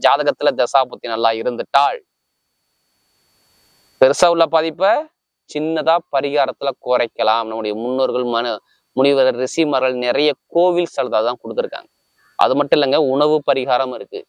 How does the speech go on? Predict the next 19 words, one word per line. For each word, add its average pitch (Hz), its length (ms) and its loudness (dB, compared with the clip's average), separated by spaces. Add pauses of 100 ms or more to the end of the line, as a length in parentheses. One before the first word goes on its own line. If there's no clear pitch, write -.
(260)
இந்துவா 135 360 2
இருந்தாலும் 135 260 -4
சரி, 131 220 -2
முஸ்லீமா 131 380 -2
இருந்தாலும் 123 280 -6
சரி, 127 140 0 (680)
நே-, 117 260 2
கிறிஸ்டினா 143 300 0
இருந்தாலும் 131 300 -2
சரி, 104 180 -2
எல்லாத்துக்குமே 147 680 0
உணவு 139 380 -2
பரிகார, 117 320 0 (100)
பரிகாரமும் 117 580 -2
இருக்கு. - 240 -12 (340)
நிறைய 160 480 4
முறையில 170 420 2
பரிகாரம் 131 420 -4
பண்ணலாம். 87 280 -14